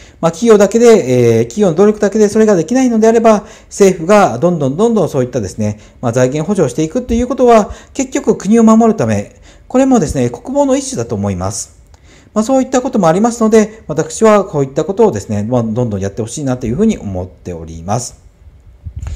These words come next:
まあ、さて、えー、もう本日はですね、確かあの、二十二時から拉致問題奪還キャスがありますので、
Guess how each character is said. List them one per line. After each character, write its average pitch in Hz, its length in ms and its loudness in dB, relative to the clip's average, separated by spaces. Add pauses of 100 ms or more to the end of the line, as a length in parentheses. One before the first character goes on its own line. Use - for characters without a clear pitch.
(180)
ま 180 60 -4
あ、 - 20 -4
さ 233 100 -4
て、 123 680 0
え - 160 -20
ー、 - 20 -18
も 196 60 0
う - 20 0
本 294 140 0
日 294 140 -8
は 170 80 2
で 127 80 -2
す - 100 -8
ね、 123 80 -2
確 - 180 -4
か 170 100 -2
あ - 20 -2
の、 120 160 0
二 170 160 0
十 180 100 -2
二 160 160 -2
時 151 80 -10
か 120 140 -2
ら 101 240 -2 (240)
拉 156 80 -4
致 208 120 -4
問 226 180 2
題 120 120 0
奪 110 220 -6
還 160 160 -4
キ 190 80 -2
ャ 190 40 0
ス 185 120 -8
が 110 320 -2
あ - 20 -2
り 139 80 -2
ま 175 140 -2
す 190 100 -8
の 165 80 -4
で、 175 300 2